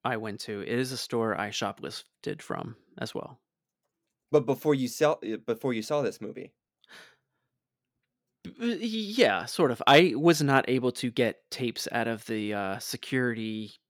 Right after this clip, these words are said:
Speaker 1: cases that Madonna was able to. I don't even know how. I, I remember being in, like, Sam Goody in those stores, and I'm like, "How did she get 'em outta here?" I would literally sit there and try to, like, s-, like, pry it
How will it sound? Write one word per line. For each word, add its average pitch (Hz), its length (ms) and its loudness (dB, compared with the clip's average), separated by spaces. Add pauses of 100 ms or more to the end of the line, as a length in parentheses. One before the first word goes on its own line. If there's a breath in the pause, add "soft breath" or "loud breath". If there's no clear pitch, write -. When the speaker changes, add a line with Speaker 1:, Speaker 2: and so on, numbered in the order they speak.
(280)
Speaker 1:
cases 107 480 -6
that 90 340 -4
Madonna 120 320 2
was 95 180 -4
able 85 200 -6
to. 85 220 -8
I 104 100 0
don't 120 140 0
even 98 160 -4
know 95 120 -4
how. 92 340 -2
I, 123 480 4
I 123 40 4
remember 131 400 2
being 107 440 -4 (120)
in, 98 380 -6
like, 101 200 -6
Sam 101 280 -6
Goody 98 360 -8 (320 loud breath)
in 123 120 -2
those 113 160 -2
stores, 107 340 -2
and 117 80 -8
I'm 117 40 -6
like, 117 140 -8
"How 160 200 -6
did 320 140 -6
she - 180 -4
get 160 180 -4
'em 170 140 -4 (100)
outta 180 220 -6
here?" - 420 -14 (320 soft breath)
I 151 100 4
would 202 140 4
literally 127 460 2
sit - 240 -10
there 107 180 -4
and 104 80 -10
try 113 180 -8
to, 107 80 -6
like, 92 300 -6 (300)
s-, - 240 -8 (240)
like, - 260 -8 (200)
pry 104 360 0
it 110 240 0